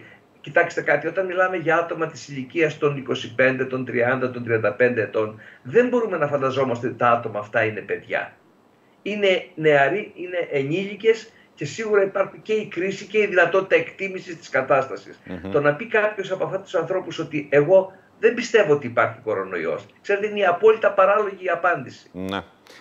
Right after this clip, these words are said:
Speaker 2: Να γίνουμε λίγο πιο κοινικοί, ίσως αυτό είναι χρήσιμο. Όταν βλέπουμε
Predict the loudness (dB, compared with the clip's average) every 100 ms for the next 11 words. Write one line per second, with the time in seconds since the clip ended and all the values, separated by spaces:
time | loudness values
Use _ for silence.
0 | -4 2 2 2 0 0 0 0 0 0
1 | 0 -2 0 2 2 0 -4 -2 -4 -4
2 | -2 0 -2 -4 -6 -4 0 0 2 0
3 | 0 0 0 -2 -4 -6 -6 -4 -2 0
4 | -2 0 -2 -2 -2 0 0